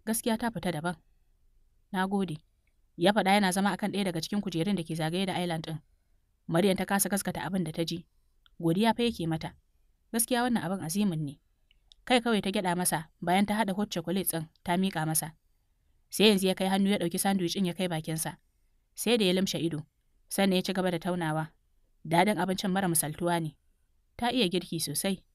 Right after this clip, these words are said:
Ya cinye na hannunsa tas. A lokacin ita kuma ta ɗauki nata ta bar masa kicin ɗin.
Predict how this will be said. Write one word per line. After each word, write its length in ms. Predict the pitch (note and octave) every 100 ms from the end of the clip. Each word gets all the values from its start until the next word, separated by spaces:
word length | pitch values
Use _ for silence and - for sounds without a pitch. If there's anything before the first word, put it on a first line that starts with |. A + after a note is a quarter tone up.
| _ _ _ -
Ya 120 | E3
cinye 260 | F#3 F#3+ F3+
na 80 | F3
hannunsa 420 | F3+ F#3 F#3 D#3
tas. 260 | F3 E3 - _ _ _ _ -
A 100 | D#3+
lokacin 360 | G#3 A3 G#3
ita 140 | F#3+ G3
kuma 160 | G3+
ta 80 | G3
ɗauki 240 | F3+ F3
nata 200 | G3 G3
ta 100 | F3
bar 100 | F#3 F#3+
masa 200 | F#3+ F3
kicin 260 | E3+ E3
ɗin. 140 | E3